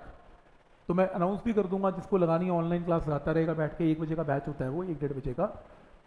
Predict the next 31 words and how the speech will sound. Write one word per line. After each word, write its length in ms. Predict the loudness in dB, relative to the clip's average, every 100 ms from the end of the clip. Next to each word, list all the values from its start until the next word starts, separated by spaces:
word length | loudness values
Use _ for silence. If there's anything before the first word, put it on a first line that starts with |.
| -8
alternate 320 | -4 -2 -2
days 160 | 0 0
या 60 | -2
डेली 200 | -2 0
भी 60 |
लग 140 | 0 -2
जाता 240 | -2 0
है, 200 | 0 -2 -16 -20 -20 -12 -6
उसमें 260 | -2 -2
पूरी 180 | 0 2
प्लस 240 | 2 2
वन 60 | 4
रिवाइज 300 | 4 6 4
होनी 220 | 2 -2
है। 120 | -4 -6
तो 60 | -6
मतलब 260 | 0 0 4
कोई 120 | 2
पीछे 280 | 2 -2 -4
छूट 260 | -2 -2
भी 180 | 2 6
गया 140 | 8 6
कोई 200 | 4 4
tension 320 | 2 0 -2
नहीं 120 | -2
है, 100 | -2 -6 -14 -20 -18
वो 40 |
दोबारा 200 | -6 -2
train 240 | 0 0 -2
पकड़ 220 | -2 -2
ले। 200 | -2 -4